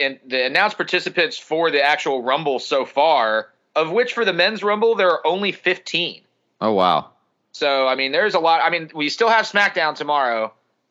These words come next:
Speaker 2: So
Speaker 1: Uh,
Speaker 2: who do we, who do we have? Just go ahead and run down the list. Who do we have? Like, what are the first fifteen that's knocked off that list?
Speaker 1: Uh, Kofi Kingston,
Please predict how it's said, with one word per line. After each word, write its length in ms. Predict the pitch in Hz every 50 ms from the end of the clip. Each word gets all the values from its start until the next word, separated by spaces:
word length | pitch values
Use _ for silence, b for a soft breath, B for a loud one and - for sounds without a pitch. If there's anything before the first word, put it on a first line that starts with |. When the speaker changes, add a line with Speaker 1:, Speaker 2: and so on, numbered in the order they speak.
| _ -
Speaker 2:
So 80 | 135 135
Speaker 1:
Uh, 80 | 139 143
Speaker 2:
who 100 | 156 180
do 60 | 190
we, 260 | 180 156 143 - 139
who 100 | 156 190
do 60 | 196
we 80 | 214 202
have? 300 | 196 180 170 156 139 143
Just 200 | 147 147 160 160
go 80 | 208 196
ahead 120 | 190 180
and 100 | 156 143
run 160 | 151 151 135
down 180 | 131 131 127 123
the 60 | 117
list. 220 | 113 110 95 -
Who 60 | - 143
do 60 | 147
we 60 | 156
have? 160 | 147 135 117
Like, 200 | 117 113 101 -
what 180 | - 107 123 139
are 60 | 135
the 100 | 127 120
first 280 | - 127 127 120 - -
fifteen 340 | 127 117 - - 117 107
that's 140 | 101 90 -
knocked 240 | 107 104 95 92 -
off 140 | 92 90 -
that 120 | 87 82
list? 300 | 82 85 76 - - - - _ _ _ _ _ _
Speaker 1:
Uh, 240 | - 127 123 123 120
Kofi 300 | - - 214 233 277 269
Kingston, 680 | - 254 226 - - - 151 131 117 104 95 92 98